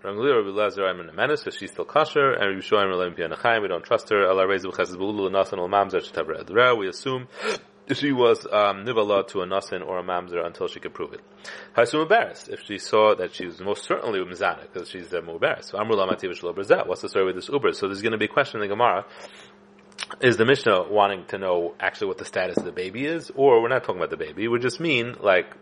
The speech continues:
who is the father, and then we'll know if you're kosher or not. And therefore, the second half of the Mishnah also is discussing her kashrus. So tomorrow we'll talk about that. But in any case, Meish Pliny V'Kaini, she says it's from him, and he's a Kain.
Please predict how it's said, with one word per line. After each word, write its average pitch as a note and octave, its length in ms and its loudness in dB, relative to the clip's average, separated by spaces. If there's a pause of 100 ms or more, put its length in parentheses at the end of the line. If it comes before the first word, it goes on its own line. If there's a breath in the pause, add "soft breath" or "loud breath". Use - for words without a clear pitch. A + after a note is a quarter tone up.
who A2 500 -2
is F#2 180 -2
the F#2+ 100 -2
father, D3 380 6
and G2+ 140 2
then G2 120 0
we'll F#2 100 -2
know F#2 140 2
if D#2+ 80 0
you're A#2+ 160 6
kosher E2 340 -6
or D#2 40 -10
not. D#2+ 280 -10
And F#2 140 -10
therefore, G2 380 0
the F2 100 -8
second G#2+ 260 0
half G#2+ 100 0
of F#2 60 -12
the G2+ 60 -6
Mishnah G2 220 -8
also A#2 180 2
is F#2+ 60 -18
discussing E2+ 540 -6
her F2+ 140 -8
kashrus. F2+ 520 -6 (1000 loud breath)
So - 140 4
tomorrow G#2+ 180 4
we'll F#2+ 100 4
talk F2 140 -2
about D#2+ 200 -4
that. G#2+ 200 4
But G#2 120 0
in A2+ 60 -2
any C#3+ 160 0
case, G#2 240 -2
Meish A#2+ 320 -2
Pliny C#3 280 0
V'Kaini, B2+ 420 -4
she A2 80 -16
says A2+ 260 4
it's A2+ 120 -6
from G#2 160 -2
him, A#2 240 -2
and A2 100 -2
he's G#2+ 200 -2
a A2 40 -6
Kain. C3+ 300 0